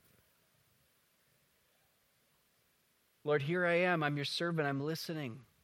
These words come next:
I'm like Samuel. Speak, Lord. Your servant hears." Are we hearing? Are we hearing what the wor-, word of the Lord is saying to us today?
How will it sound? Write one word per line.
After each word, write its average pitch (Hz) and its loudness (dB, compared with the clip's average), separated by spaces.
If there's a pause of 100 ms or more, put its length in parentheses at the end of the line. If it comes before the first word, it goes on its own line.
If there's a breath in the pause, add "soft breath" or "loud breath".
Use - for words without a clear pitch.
I'm 147 -8
like 135 -8
Samuel. 151 -4 (2000)
Speak, - -6
Lord. 131 -6 (1160)
Your 120 -8
servant 147 -2
hears." 123 -8 (1080)
Are 127 -2
we 127 -4
hearing? 135 -2 (1120)
Are 123 0
we 131 -2
hearing 143 -2 (320)
what 135 -2
the 139 -2
wor-, 135 -4
word 139 0
of 135 -2
the 127 0
Lord 135 2
is 127 -4
saying 135 -2
to 131 -4
us 117 -6
today? 117 -2